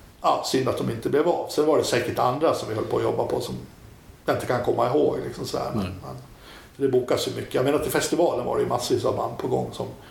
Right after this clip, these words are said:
Speaker 1: vi var nära hela tiden, men som aldrig riktigt
Speaker 2: Mm.
Speaker 1: blev av då.
Speaker 2: Jag antar att du sitter på en del anekdoter om, eh, rockstjärnor som, eh, är på besök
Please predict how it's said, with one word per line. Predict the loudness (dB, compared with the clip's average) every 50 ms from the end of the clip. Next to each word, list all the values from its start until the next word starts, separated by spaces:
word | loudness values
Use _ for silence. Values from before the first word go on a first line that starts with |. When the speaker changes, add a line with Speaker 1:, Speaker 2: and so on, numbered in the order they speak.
| -20 -20 -20 -20 -8 -2
Speaker 1:
vi | 2 2
var | 4 4
nära | 4 4 4 4 4 4 2 2
hela | 2 2 0 -2 -4
tiden, | -6 -6 -6 -6 -6 -6
men | -6 -6
som | -6 -6 -4 -4
aldrig | -4 -4 -4 -6 -8 -10 -10 -14 -20 -20 -20 -20 -20 -20 -20 -20 -20 -20 -20 -20 -20 -20 -20 -20 -20 -20 -20 -10 -4
riktigt | -2 0 0 2 0
Speaker 2:
Mm. | 0 -2 -2 -4
Speaker 1:
blev | -2 -2 -2 0
av | -2 -4 -4 -6
då. | -10 -12 -14 -18 -20 -20 -20 -20 -20 -16 -12 -12 -10 -10 -12 -14 -14 -10
Speaker 2:
Jag | -6 -6
antar | -4 0 0 0
att | 0 0
du | -2 -4
sitter | -4 -2 -2 0 0 0
på | 0 0
en | 2
del | 2 2 2 2
anekdoter | 0 0 0 0 2 2 0 0 0 -2 -2
om, | 0 0 -2 -2 -4 -6 -6 -8 -10 -10 -8 -8 -8 -8 -10 -12 -10 -6
eh, | 0 0
rockstjärnor | 0 0 0 0 2 2 4 4 4 2 2 0 0
som, | 2 2 0 0 0 -2 -4 -6 -8 -12 -16 -16 -16 -14 -12 -12 -12 -12 -12 -14 -16 -14 -8
eh, | -6 -4 -2 -2 -2 -2 -2
är | -2
på | 0 0
besök | 2 2 2 4 4 4 4 4